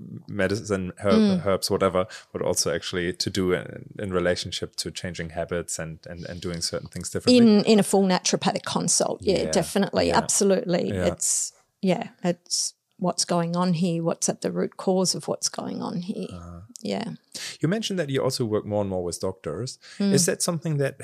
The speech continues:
Speaker 1: has increased a lot over the
Speaker 2: Mm.
Speaker 1: last twenty years?
Speaker 2: Well, in Mullumbimby, certainly.
Speaker 1: Yeah.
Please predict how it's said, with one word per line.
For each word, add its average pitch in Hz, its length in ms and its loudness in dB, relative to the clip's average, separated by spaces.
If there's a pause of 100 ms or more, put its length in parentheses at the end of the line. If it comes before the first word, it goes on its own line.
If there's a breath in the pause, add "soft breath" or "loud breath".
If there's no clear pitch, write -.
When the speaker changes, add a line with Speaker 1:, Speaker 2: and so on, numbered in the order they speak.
Speaker 1:
has 117 260 2
increased 110 480 -2
a - 40 -4
lot 101 200 2
over 117 180 0
the 117 120 2
Speaker 2:
Mm. 87 200 0
Speaker 1:
last 120 260 0 (160)
twenty 120 260 0
years? 160 320 -4 (360 loud breath)
Speaker 2:
Well, 440 200 10
in 453 120 10
Mullumbimby, 226 600 8
certainly. 180 760 6
Speaker 1:
Yeah. 185 140 4